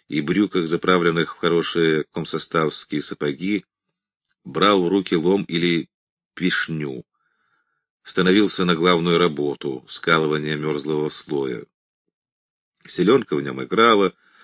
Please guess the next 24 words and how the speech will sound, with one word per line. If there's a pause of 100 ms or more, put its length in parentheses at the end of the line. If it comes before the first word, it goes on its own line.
(280)
он
отворачивал
такие
огромные
крыги,
что
мы
после
втроем-вчетвером
едва
вкатывали
их
в
сани. (1120)
Я
гордился
таким
земляком
и
мечтал
о
том,
чтобы
когда-нибудь